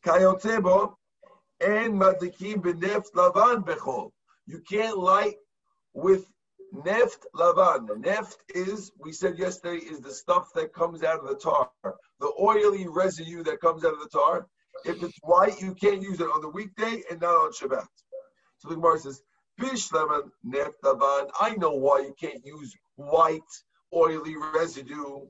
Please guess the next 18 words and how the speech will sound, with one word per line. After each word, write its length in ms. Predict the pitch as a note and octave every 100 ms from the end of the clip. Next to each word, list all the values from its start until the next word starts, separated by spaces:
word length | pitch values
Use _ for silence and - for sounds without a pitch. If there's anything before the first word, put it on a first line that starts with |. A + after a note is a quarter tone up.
| _ _ _ _
because 1700 | C#3 C3 B2+ C3 D3+ D3+ - D3+ C#3+ - G3 - - C#3 - D3+ C#3+
it's 160 | - B2+ F#2+
volatile, 760 | - F3+ G3+ D#3+ - - - - _ _ _
like 260 | A2+ A#2 -
Carl 340 | B2+ C#3+ E3+
said. 280 | - B2+ - _ _ _
And 160 | - C3
volatility 1000 | A2 C#3+ D3 C#3+ E3+ A3 G3+ D#3+ E3 E3 _ _ _
could 260 | F3 E3 -
cause 360 | E3 E3+ E3
a 80 | D3+
danger 480 | C#3+ F3 G#3 G3 E3
to 140 | - D#3
the 140 | D3
structure 420 | - D#3+ - C3
that 160 | B2 A2+
you're 220 | G#2+ -
in. 160 | B3